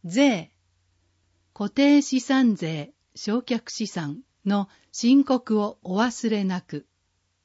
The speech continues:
令和三年一月一日現在で、市内に事業用の償却資産を所有している個人や法人は、償却資産の申告が必要です。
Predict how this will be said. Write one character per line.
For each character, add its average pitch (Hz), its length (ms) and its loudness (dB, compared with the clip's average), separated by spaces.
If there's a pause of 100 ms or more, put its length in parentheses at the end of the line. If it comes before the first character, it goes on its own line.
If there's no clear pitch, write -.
(720)
令 262 260 4
和 254 160 2
三 247 300 4
年 226 360 2
一 226 260 2
月 277 420 4
一 285 160 4
日 277 220 0
現 254 260 4
在 208 280 0
で、 180 200 -4 (220)
市 285 220 4
内 233 240 4
に 175 320 -4
事 196 160 -8
業 262 240 2
用 254 240 2
の 226 220 0
償 269 260 0
却 269 260 -4
資 - 140 -12
産 220 320 -2
を 180 180 -2
所 208 220 -4
有 254 240 2
し - 140 -8
て 233 120 -2
い 214 100 0
る 208 280 -4
個 277 160 0
人 226 260 0
や 170 260 -6
法 196 220 -2
人 214 320 -2
は、 185 200 -4 (340)
償 269 240 0
却 285 260 0
資 - 160 -8
産 226 300 0
の 175 220 -4
申 254 300 2
告 247 300 0
が 208 140 -2
必 - 300 -6
要 214 280 0
で 170 160 -6
す。 - 220 -18